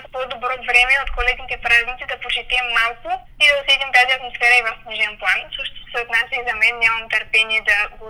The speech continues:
започнем. Защо се казва точно Последен миг? Избрах това име, именно защото събитието ще протече през последните дванайсет дни от годината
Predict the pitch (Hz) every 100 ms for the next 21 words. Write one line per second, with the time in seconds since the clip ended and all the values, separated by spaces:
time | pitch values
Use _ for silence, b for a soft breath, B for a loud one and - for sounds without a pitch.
0 | 214 202 208 208 - 269 381 - - -
1 | 240 254 - 302 208 254 269 294 254 254
2 | - 285 254 233 247 247 247 220 - -
3 | - - - 226 240 262 - - 294 277
4 | 254 240 262 - 269 269 277 269 254 -
5 | 254 262 - 226 247 269 - 269 269 -
6 | 247 262 247 240 226 254 254 247 - -
7 | 240 240 240 233 220 233 240 240 233 233
8 | 220 220 - 226